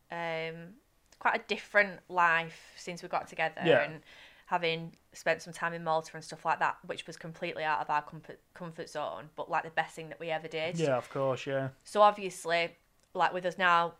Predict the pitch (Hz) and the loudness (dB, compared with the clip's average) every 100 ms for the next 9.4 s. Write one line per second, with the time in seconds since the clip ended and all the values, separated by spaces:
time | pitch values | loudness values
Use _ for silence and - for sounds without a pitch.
0 | - 185 180 175 165 175 165 165 165 160 | -4 -2 2 0 0 0 0 0 -6 -4
1 | 165 165 160 202 214 208 202 196 208 _ | -4 -4 -6 -2 6 8 10 8 4 _
2 | _ _ _ 208 180 170 165 - 175 175 | _ _ _ -8 -4 -2 -2 4 6 6
3 | 185 160 156 160 165 165 165 165 175 - | 6 6 6 2 2 6 8 6 2 -10
4 | - - - 165 190 190 147 175 180 165 | -20 -20 -12 -2 0 0 -6 -4 0 -2
5 | 165 160 160 160 170 156 175 156 - 165 | -2 -10 -8 -6 2 2 4 2 4 2
6 | 160 - _ _ _ _ _ _ _ _ | 2 0 _ _ _ _ _ _ _ _
7 | _ _ _ 196 196 196 185 190 180 165 | _ _ _ 0 0 2 -2 2 4 4
8 | 190 196 185 175 170 170 - 143 - - | 4 2 0 -8 -8 -2 -2 -2 -8 -10
9 | - 160 - - | -6 -6 -6 -12